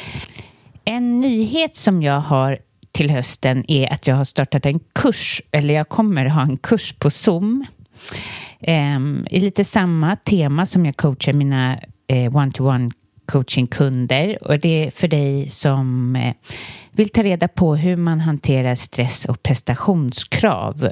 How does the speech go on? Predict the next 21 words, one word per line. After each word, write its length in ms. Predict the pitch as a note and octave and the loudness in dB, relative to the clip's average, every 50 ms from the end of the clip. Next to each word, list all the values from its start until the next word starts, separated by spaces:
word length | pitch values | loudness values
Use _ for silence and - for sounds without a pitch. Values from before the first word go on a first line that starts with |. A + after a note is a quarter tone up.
| - _ _ | -4 _ _
Och, 560 | - D3 C#3 C3+ - _ _ _ _ - - | 0 0 0 0 -4 _ _ _ _ -2 0
eh, 260 | D3 C#3 C3+ C3 C3 D3 - - - - - - - - - - - - - - _ _ _ _ _ - - _ _ _ _ | 2 2 2 0 -2 -4 -8 -12 -14 -14 -14 -16 -16 -16 -18 -18 -20 -20 -20 -20 _ _ _ _ _ -20 -20 _ _ _ _
ja, 220 | - F3+ F3 - - - - - - | -2 -2 -2 -2 -6 -14 -14 -10 -4
kursen 420 | - - A#3 - - A#3+ A3 G#3 | 0 0 0 2 2 0 2 2
är 100 | G3 F3+ | 0 -2
till 200 | - - - E3+ | -2 -2 -2 0
dig 200 | D3+ C#3+ C#3 C3+ | 2 2 0 0
som 300 | C#3 - - C3+ C3 B2 | -2 0 0 0 0 0
vill 220 | - C3 A#2+ A#2 | 0 -2 0 0
minska 540 | B2 D#3 F3+ G3 F#3+ F3 - - - - F#3+ | 2 2 2 2 0 -2 -4 -4 -2 -2 -2
stress, 560 | F3+ - - - B2+ C#3+ F#3+ - - - - | -2 -2 -2 -2 0 0 0 -2 -6 -6 -2
leva 400 | - E3+ E3+ E3 D#3 D3+ D#3 C#3+ | 0 2 2 2 2 2 0 0
i 100 | C#3+ C3+ | 0 0
mindre 680 | C3 C#3+ D#3+ F3+ F#3+ F#3 F3+ E3+ E3+ E3 E3 D#3+ D3+ D3 | 0 0 0 0 0 0 -2 0 0 0 0 0 0 -2
prestationskrav 1000 | D3 - - E3 D3+ - D#3+ D#3+ - F3 D#3+ C#3 - - - D3+ C#3 C3+ C3+ - | -2 0 0 -2 0 0 -2 0 0 0 0 -2 -4 -4 0 2 2 2 2 -2
och 160 | - C3+ C#3+ | -2 -4 -2
som 140 | - - C3+ | 0 0 0
vill 100 | C#3 C#3 | 0 -2
känna 440 | - - - D#3+ D3 C#3+ C#3 C3+ C3 | -2 -2 0 0 0 0 0 -2 -2
dig 200 | C#3+ C#3+ C#3 C#3 | -2 -2 -4 -4
fri 520 | - - - - - A#3 C4+ A3 D#3 - | -6 -10 -8 -4 0 0 0 0 -2 -6